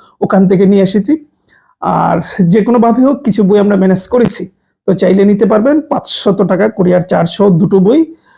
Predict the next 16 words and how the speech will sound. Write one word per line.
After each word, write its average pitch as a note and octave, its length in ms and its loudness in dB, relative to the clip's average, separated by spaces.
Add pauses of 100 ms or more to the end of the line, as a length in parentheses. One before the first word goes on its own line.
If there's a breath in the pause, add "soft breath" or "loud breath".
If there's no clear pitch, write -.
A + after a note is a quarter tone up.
(340 loud breath)
তো - 320 -2 (140)
যে F#3 140 2
স্ক্রিনে G3 300 0
নাম্বার G3+ 260 2
দেখতে A3 240 0
পাচ্ছেন, A#3+ 260 0
WhatsApp-এ F#3+ 380 0
গিয়ে F#3 120 2
নক F3+ 160 2
দিলে G3+ 260 2
ইনশাল্লাহ F3 360 2
পেয়ে F#3+ 180 2
যাবেন। A3+ 220 0
তাও A3+ 200 0
এগুলো A3+ 240 2
যে A3 420 0